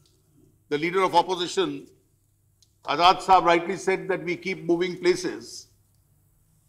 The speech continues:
without any rancor, without any ill will, and then perform the functions which the electorate has really given to us. That's the strength of Indian democracy. So five years ago,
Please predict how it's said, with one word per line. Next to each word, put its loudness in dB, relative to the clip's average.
without 6
any 0
rancor, 0
without 4
any 0
ill -2
will, 0
and -2
then 2
perform 0
the 0
functions -2
which -2
the -6
electorate -4
has -8
really -2
given -8
to -16
us. -16
That's -12
the -14
strength -10
of -10
Indian -18
democracy. -20
So 0
five 6
years 0
ago, 2